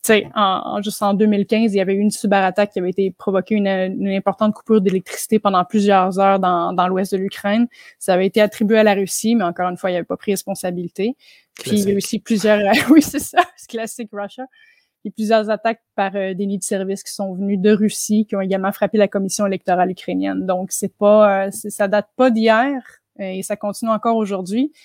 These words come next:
Speaker 1: Puis, ça le, semblerait même, euh, le, le, ça semblerait vouloir se décupler à mesure que la tension continue de monter sur les, sur les frontières actuellement.
Speaker 2: Ouais, exact. Fait que Richer, Jacques, euh, troisième guerre,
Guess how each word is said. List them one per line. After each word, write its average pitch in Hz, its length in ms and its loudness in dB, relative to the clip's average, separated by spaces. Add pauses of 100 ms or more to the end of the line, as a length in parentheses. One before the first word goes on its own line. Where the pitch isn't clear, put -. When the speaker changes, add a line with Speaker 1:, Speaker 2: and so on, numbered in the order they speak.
(220)
Speaker 1:
Puis, 214 160 2
ça 208 340 4
le, 196 80 -8
semblerait 214 540 0
même, 208 480 -2
euh, 180 380 -2
le, 180 760 -4
le, - 60 -12
ça - 180 -2
semblerait 220 460 2
vouloir 202 380 2
se - 140 -2
décupler 202 640 0 (240)
à 208 100 -2
mesure 208 360 0
que 214 100 -4
la 190 120 2
tension 202 380 -4
continue 202 400 -4
de 196 60 0
monter 190 300 -2
sur 190 280 -4
les, 175 280 0 (400)
sur - 180 -2
les 190 100 4
frontières 180 420 -2
actuellement. 180 440 -6 (640)
Speaker 2:
Ouais, 131 160 -2
exact. 131 460 -4 (420)
Fait 127 100 -10
que - 100 -16
Richer, 151 380 0
Jacques, 143 440 0
euh, 127 220 -4
troisième 123 440 -4
guerre, 131 240 -4